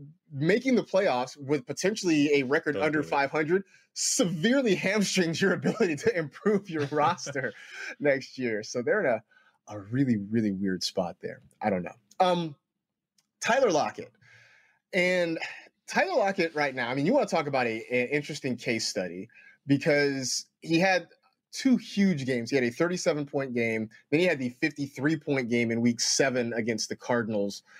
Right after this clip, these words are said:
Speaker 1: That's forty percent of his fantasy scoring for the year. Everything after that has been just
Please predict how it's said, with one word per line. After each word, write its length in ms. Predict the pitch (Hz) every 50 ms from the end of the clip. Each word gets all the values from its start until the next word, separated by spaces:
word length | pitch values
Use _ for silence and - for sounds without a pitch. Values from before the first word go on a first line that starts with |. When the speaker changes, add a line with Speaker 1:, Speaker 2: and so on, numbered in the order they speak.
| - - - - _ _ _ _ _ -
Speaker 1:
That's 240 | - 208 285 -
forty 400 | - - - - 180 196 208 -
percent 560 | 208 - 143 131 - - 143 117 92 - _ _ _ _ _ -
of 120 | 131 123
his 160 | 143 127 120
fantasy 420 | - - 127 127 123 120 - 120 113
scoring 440 | - - - 113 110 107 104 101
for 140 | 98 - 110
the 120 | 98 98 95
year. 320 | 92 78 71 76 - - _ _ _ _ -
Everything 460 | 226 247 269 294 285 269 226 190 180
after 280 | 160 156 156 - 147 123
that 240 | 117 120 127 135 -
has 200 | - 139 123 104
been 360 | 107 127 123 117 113 107 98 - _
just 500 | - - 139 143 131 120 - - -